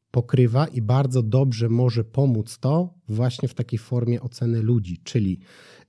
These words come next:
y, te cechy się łączą ze sobą. Mamy pięć cech. Mamy, y, ugodowość, neurotyczność, czyli, y, odczuwanie negatywnych emocji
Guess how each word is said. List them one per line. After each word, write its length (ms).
y, 220
te 200
cechy 300
się 160
łączą 400
ze 100
sobą. 280
Mamy 320
pięć 320
cech. 300
Mamy, 400
y, 40
ugodowość, 760
neurotyczność, 720
czyli, 580
y, 540
odczuwanie 460
negatywnych 480
emocji 440